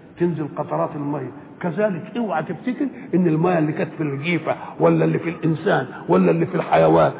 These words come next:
ولا في الارض طلعت كده هي بتاعت الانسان، لا، ده طلعت ايه؟ مقطرة.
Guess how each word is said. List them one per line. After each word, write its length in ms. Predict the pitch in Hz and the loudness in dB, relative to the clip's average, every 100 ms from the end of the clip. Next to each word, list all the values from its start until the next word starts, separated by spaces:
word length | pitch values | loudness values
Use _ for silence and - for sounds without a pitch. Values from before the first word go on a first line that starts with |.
| - | 2
ولا 240 | 175 180 | 4 4
في 80 | 143 | 2
الارض 340 | 165 202 165 156 | 2 2 2 0
طلعت 260 | 240 202 175 247 | 0 2 0 0
كده 140 | 196 | 2
هي 600 | 170 196 175 151 147 143 139 | 2 2 2 0 -2 -4 0
بتاعت 280 | 185 165 - | 0 0 -2
الانسان، 440 | 175 143 - 196 | -2 -2 0 0
لا، 340 | 185 196 151 - - - | 0 0 0 -4 -10 -4
ده 80 | 165 | 0
طلعت 380 | 226 214 180 | 2 2 2
ايه؟ 240 | 226 226 151 - - - - - 175 151 | 2 2 2 -4 -14 -16 -16 -16 -14 -12
مقطرة. 640 | 127 - - - 127 123 | -10 -12 -14 0 2 2